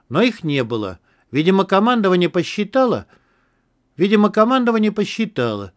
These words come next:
что задержки, попытки укрыться помешают проведению операции, поскольку день уже клонился к вечеру, а закончить всё планировалось до темноты. И мы бежали, бежали один за другим.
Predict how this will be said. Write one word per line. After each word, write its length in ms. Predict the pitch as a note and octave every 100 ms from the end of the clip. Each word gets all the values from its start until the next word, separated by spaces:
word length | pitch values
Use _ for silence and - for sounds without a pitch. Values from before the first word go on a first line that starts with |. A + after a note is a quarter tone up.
| _
что 220 | - G#3
задержки, 680 | F#3+ E3 A#2 D#3+ F3+ - F#3
попытки 500 | - E3 A#3 A3 -
укрыться 500 | D#3 - E3+ G#3+ G3+
помешают 600 | - D#3+ F#3 - G#3 G3+
проведению 600 | F#3+ F3+ F#3+ F#3+ F#3 F#3
операции, 720 | D3+ G3+ A3+ B3 - A#2+ E2+ _ - _ _
поскольку 500 | C3 - F3+ D#3 F3
день 260 | B3 A3+
уже 160 | C#3+ C3
клонился 520 | C3+ D#3 A3 A3 G3+
к 100 | -
вечеру, 560 | A#2 A2 - A2 F#2 - _ _ _
а 100 | B2
закончить 560 | C#3+ E3+ B3+ A#3 D3+
всё 180 | - C#3+
планировалось 760 | A2+ B2+ D3+ G#3 F#3+ F3+ D#3+ A#2
до 120 | D3+
темноты. 720 | F3 E3+ E3 D#3 - F2+ - _ _ _ _
И 120 | C3
мы 140 | A3+
бежали, 600 | C4 F#3+ D3 A#2+ F#3+ F3+
бежали 480 | D3+ G2+ D3+ A3 A#3
один 300 | E3+ C#3+ G3
за 140 | E3+ F3
другим. 580 | E3 D3 F#2+ F#2+ D#2+